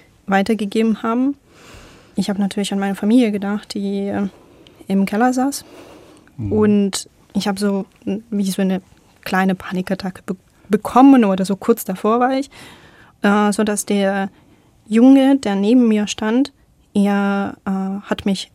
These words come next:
Speaker 1: äh, angesprochen, ob alles in Ordnung ist. Auf
Speaker 2: Mhm.
Speaker 1: Deutsch,
Speaker 2: Mhm.
Speaker 1: natürlich.
Speaker 2: Mhm.
Speaker 1: Und ich sage ihm, ich weiß es nicht, äh, meine Familie sitzt im Keller.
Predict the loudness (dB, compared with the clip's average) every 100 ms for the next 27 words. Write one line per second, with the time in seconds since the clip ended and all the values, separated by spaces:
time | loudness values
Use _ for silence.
0 | _ -4 -4 0 0 0 -2 -6 -4 -8
1 | -4 -4 -2 -2 -2 -2 -4 -4 -6 -8
2 | -18 _ -2 -2 0 -4 -6 -12 _ -8
3 | -6 -4 -4 -8 -14 -8 -4 -2 0 -2
4 | -4 -18 -20 _ _ 0 2 0 -4 -8
5 | -6 -6 -12 -12 -6 -4 -2 -2 -2 -4
6 | -6 -4 -2 -2 0 4 4 2 _ -8
7 | -6 -2 -2 0 2 4 4 2 -2 -4
8 | -4 -4 -2 -2